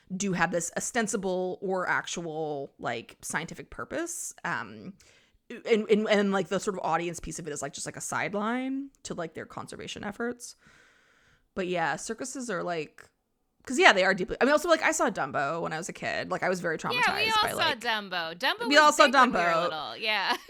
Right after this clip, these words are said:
Speaker 1: Yeah, and, like, I mean, the whole, all the stuff about the mama, I mean, the, the stuff about the mama elephant, like, trying to pet Dumbo through the cage. Like, I just was really traumatized by that as a child. Like, it was just so
Speaker 2: Oh.
Speaker 1: sad.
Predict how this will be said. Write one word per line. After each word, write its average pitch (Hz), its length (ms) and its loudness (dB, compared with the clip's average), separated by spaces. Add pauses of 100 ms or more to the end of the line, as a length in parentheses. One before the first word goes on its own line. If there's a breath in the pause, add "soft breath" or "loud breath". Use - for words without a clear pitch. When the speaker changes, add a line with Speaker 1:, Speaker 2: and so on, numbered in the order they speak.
Speaker 1:
Yeah, 226 500 10
and, 202 100 2
like, 202 420 4
I 202 80 4
mean, 190 360 0
the 196 160 4
whole, 202 320 2
all 196 200 6
the 214 120 0
stuff 226 220 -2
about 202 200 0
the 180 80 0
mama, 175 500 0
I 185 140 -2
mean, 190 160 -2
the, 185 100 0
the 180 300 -8
stuff 254 160 2
about 349 80 0
the 262 80 -4
mama 185 260 2
elephant, 175 540 -2
like, 165 160 -10
trying 190 180 -6
to 170 60 -6
pet - 260 -8
Dumbo 165 240 -6
through 165 120 -10
the 175 60 -8
cage. - 300 -6
Like, 175 100 -2
I 180 100 2
just 214 140 -2
was 196 140 -6
really 143 360 -8 (140)
traumatized - 520 -8
by 151 100 -8
that - 160 -10
as - 100 -14
a - 40 -14
child. - 480 -8
Like, 143 160 -8
it - 100 -14
was - 160 -10
just - 160 -10
so - 120 -10
Speaker 2:
Oh. - 20 -12
Speaker 1:
sad. 190 640 -6